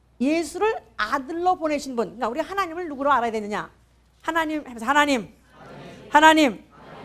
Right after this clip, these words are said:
하나님은 어떤 하나님 있습니까? 자, 보세요. 하나님도 몰라, 나발도 몰라. 하여튼 그냥 어느, 그냥 어느 대감인지, 네 대감인지 몰라. 그냥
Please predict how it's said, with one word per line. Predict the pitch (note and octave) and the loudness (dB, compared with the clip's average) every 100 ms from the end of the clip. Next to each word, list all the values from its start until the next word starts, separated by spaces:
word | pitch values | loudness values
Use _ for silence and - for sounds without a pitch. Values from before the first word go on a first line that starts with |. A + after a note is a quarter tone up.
| - | -18
하나님은 | - E4+ F4 G4+ - | -8 -4 -2 -2 0
어떤 | C#4+ E4+ - A4 | 0 0 -2 -2
하나님 | G#4+ A4 | 0 -4
있습니까? | G4+ G4 E4 - A3 - _ | -4 -6 -8 -6 -8 -8 _
자, | - F#4+ - - _ _ _ | -2 -2 -2 -8 _ _ _
보세요. | - F#4 F4 G3+ - | -4 0 2 0 -4
하나님도 | D4+ D#4+ C4+ G#3 D#3+ | -10 -8 -8 -12 -14
몰라, | D#3 D#3 F3 F#3 A3+ | -14 -10 -8 -6 -6
나발도 | C4 G#3+ E3+ A3 | -6 -6 -8 -8
몰라. | B3+ F3+ | -10 -8
하여튼 | A3 F#3+ A#3 B3 | -10 -10 -16 -12
그냥 | G#3 - _ _ _ - | -10 -10 _ _ _ -4
어느, | F#3 A3+ C4+ D#4 D#4 | -4 -2 -4 -6 -6
그냥 | C4 C4 G3 _ | -10 -12 -14 _
어느 | - G#3 B3 D#4 | -4 -2 -2 -4
대감인지, | C4 C4 C#4 A#3 G3+ B3+ | -2 -2 -2 -4 -10 -12
네 | A3 B3+ | -8 -2
대감인지 | D4+ B3 G#3+ A3 | -2 -2 -8 -10
몰라. | D#4 D4 G#3 C4+ | -4 -4 -4 -6
그냥 | C#4 | -6